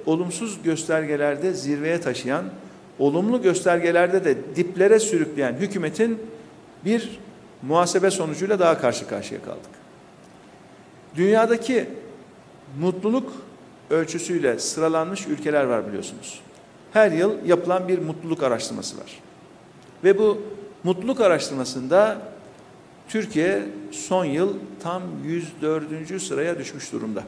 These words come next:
Geçen seneye göre böyle on on beş ülke daha aşağı düşmüşüz ha, bir yılda. Yani vatandaşlarımız Ganalı, Nijerli, Gambiyalı insanlardan bile daha mutsuz yaşıyor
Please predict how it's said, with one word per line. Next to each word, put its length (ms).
Geçen 260
seneye 300
göre 260
böyle 200
on 180
on 160
beş 140
ülke 220
daha 120
aşağı 320
düşmüşüz 340
ha, 80
bir 60
yılda. 240
Yani 420
vatandaşlarımız 920
Ganalı, 460
Nijerli, 600
Gambiyalı 600
insanlardan 840
bile 280
daha 340
mutsuz 360
yaşıyor 300